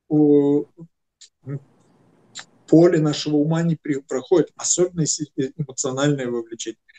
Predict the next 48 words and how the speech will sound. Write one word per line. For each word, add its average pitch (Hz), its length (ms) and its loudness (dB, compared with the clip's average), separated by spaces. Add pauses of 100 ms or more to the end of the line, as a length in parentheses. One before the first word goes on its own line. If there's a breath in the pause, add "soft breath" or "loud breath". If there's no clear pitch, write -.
(140 soft breath)
Если 202 200 2
вы 202 200 4
идете, 254 280 -2
какая-то 165 380 2
реклама, 190 420 -2
что-то 226 280 -8
вы 160 100 2
обратили 165 400 0
там, 160 220 -4 (420 soft breath)
«а 247 80 -6
так 160 220 2
даже 156 160 4
спокойно», 226 600 -2
то 175 240 0
это 190 220 2
да. 147 280 2 (260)
Это 180 140 2
может 190 240 0
подсознательно 165 680 0
чуть - 240 -6
образ 151 360 2
запасть, 170 580 -4
но 175 300 -2
в - 60 -16
принципе - 440 -4
нет. 165 200 0
Но 151 80 4
если 156 160 2
вы 165 120 6
эмоционально: 165 540 -2
«О, 185 180 6
как - 240 -6
он 170 100 0
мог, 196 260 -2
фу, 202 220 -2
опять 170 300 -2
эта 175 120 -10
грязь», 202 260 0
а, 214 300 0
а, 508 60 -4 (420)
это, 202 320 0
э, 180 120 2 (340)
раз 294 220 0
вы 185 180 4
проглотили. 165 540 -2 (240)
Поэтому 175 280 2
сейчас 214 540 -4
нужно 190 300 -4